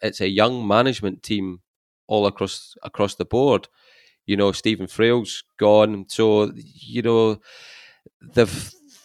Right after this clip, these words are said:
this is, they've fully, fully committed to this. You know, would you have, would you have thought a, a sort of, s-, you know,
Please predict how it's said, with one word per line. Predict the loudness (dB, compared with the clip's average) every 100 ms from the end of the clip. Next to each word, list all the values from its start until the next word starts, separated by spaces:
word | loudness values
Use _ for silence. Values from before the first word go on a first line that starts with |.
| 0
this | 2 4
is, | 2 2 0
they've | 2 0
fully, | -2 -20 -2 6 6 8 4
fully | 2 4 4
committed | 2 0 0 0 -2
to | 0
this. | 0 0 -4 -6
You | 0
know, | 2
would | 2 0 2
you | 6 6
have, | 6 -2 -20 -20 _ _ -8
would | -6 -2
you | 0
have | 0
thought | 0 4 6 6 4 2 -2 _ _ _ -18
a, |
a |
sort | -6 -4 -4
of, |
s-, | -6 -10 -12 _ -20 -20 _
you | 0
know, | 2 2